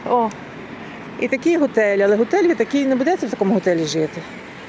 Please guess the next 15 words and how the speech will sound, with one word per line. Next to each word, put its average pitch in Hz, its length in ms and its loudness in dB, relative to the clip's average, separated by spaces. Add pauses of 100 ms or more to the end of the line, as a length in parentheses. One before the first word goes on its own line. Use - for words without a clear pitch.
(300)
Це - 120 -4
тільки 302 240 2
я 320 200 4
можу, 185 380 2
яка 220 200 2
любить 269 200 0
жінка, 285 240 0
яка 262 180 2
любить 254 180 0
простоту, 262 560 0
яка 233 160 2
навчилася 254 520 2
жити 247 280 2
просто 339 600 2 (1900)
<clears throat> - 20 -4